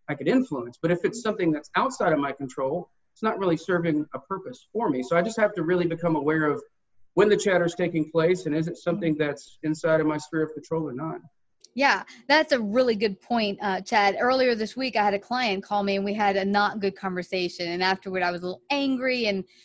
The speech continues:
Speaker 2: having this negative chatter where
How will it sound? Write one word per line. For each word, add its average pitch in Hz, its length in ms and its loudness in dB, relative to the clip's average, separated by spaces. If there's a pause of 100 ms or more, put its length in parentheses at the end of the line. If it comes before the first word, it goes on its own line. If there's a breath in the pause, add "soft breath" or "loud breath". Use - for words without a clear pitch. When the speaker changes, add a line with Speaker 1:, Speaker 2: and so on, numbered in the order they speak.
(140)
Speaker 2:
having 226 200 0
this 190 200 -4 (240)
negative 226 500 2 (320)
chatter 247 540 0 (160)
where 220 120 4